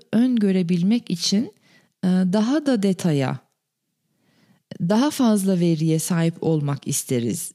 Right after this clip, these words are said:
Doğamızda böyle bir şey var. O bilgi akıyorsa, artık kendimi de daha rahat ifade edebiliyorsam,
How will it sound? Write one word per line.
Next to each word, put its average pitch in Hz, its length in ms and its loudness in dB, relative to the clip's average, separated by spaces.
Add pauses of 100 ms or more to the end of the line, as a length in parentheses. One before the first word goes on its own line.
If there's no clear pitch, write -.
(100)
Doğamızda 214 600 2
böyle 202 280 2
bir 170 60 0
şey 143 300 -2
var. 123 320 -6 (1400)
O 233 400 4
bilgi 233 320 2
akıyorsa, 214 800 0 (140)
artık 190 300 -2
kendimi 208 340 2
de 208 120 0
daha 208 200 2
rahat 196 220 2
ifade 190 360 0
edebiliyorsam, 185 800 0